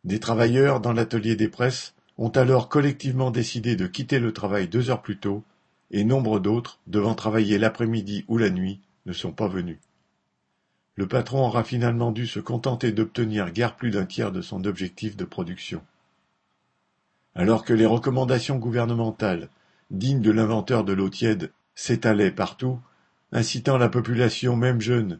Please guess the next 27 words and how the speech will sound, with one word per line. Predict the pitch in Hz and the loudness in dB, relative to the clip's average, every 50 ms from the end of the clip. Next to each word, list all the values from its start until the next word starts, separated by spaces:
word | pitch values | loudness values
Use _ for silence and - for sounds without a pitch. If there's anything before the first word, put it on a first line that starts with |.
| - - | -10 -4
et | 107 113 | 0 0
en | 117 113 | 2 2
bonne | 104 117 120 107 | 2 0 0 0
santé, | - - 117 104 - - 120 117 - - - | -2 -4 -4 -4 -2 -2 -2 -2 -2 -2 -4
à | 98 | -6
sortir | - - 101 90 - - 113 101 | -6 -6 -8 -8 -4 -4 -2 -2
le | 90 90 | -2 -2
moins | 95 107 120 113 | -2 -2 -2 -2
possible, | - 117 107 - - - 104 92 85 110 - _ _ _ _ _ _ | -2 -4 -4 -4 -6 -8 -8 -8 -10 -14 -18 _ _ _ _ _ _
à | - 95 | -4 0
ne | 101 110 | 0 0
pas | 107 - 123 123 | 0 2 0 0
trop | - - 131 117 | 0 -2 -2 -2
bouger | 113 123 120 110 110 113 101 92 - _ _ _ _ _ _ | 0 -2 -2 0 0 0 0 0 -4 _ _ _ _ _ _
et | 90 95 95 | -2 2 2
à | 90 | 2
bien | 87 92 117 120 107 | 2 2 2 2 2
s'hydrater, | - - 95 92 90 90 87 - 113 117 120 120 - _ _ _ _ _ _ _ _ _ _ _ _ - | 0 -2 -4 -2 -2 -2 -2 0 0 0 0 -2 -8 _ _ _ _ _ _ _ _ _ _ _ _ -8
la | 95 95 | -6 -6
soif | - - - 143 139 117 107 | -6 -4 -2 -2 -2 0 2
des | 110 110 | 0 2
patrons | - 117 113 110 - - 123 110 | 2 2 0 0 0 -2 0 0
de | 92 90 | 2 0
l'automobile, | 85 98 95 - 104 95 95 92 80 92 92 95 95 98 110 127 - _ - | 0 -2 -4 -4 -4 -2 -2 -4 -4 -2 -2 -2 -2 -4 -8 -12 -18 _ -2
elle, | 92 92 90 92 95 98 - _ _ _ _ _ _ _ | 0 2 2 0 -2 -6 -10 _ _ _ _ _ _ _
reste | - - 92 95 95 - - - - - | -8 -4 -4 -4 -4 -6 -10 -12 -8 -6
insatiable. | 98 95 - 101 87 - - 98 85 80 71 71 | -6 -4 -2 -4 -4 -2 -2 -2 -2 -2 -4 -10